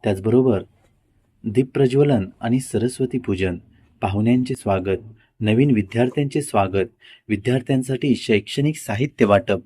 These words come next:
मुलांसाठी आणि पालकांसाठी मजेदार खेळ, पालकांचे मनोगत,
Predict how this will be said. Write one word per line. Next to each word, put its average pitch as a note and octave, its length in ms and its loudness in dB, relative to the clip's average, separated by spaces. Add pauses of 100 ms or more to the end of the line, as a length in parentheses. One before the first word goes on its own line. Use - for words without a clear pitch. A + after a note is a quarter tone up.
(440)
मुलांसाठी A2 720 0 (100)
आणि G2+ 160 -2
पालकांसाठी A2 920 0 (360)
मजेदार B2 580 0
खेळ, F#2 280 -2 (1500)
पालकांचे B2+ 540 0
मनोगत, G2 600 0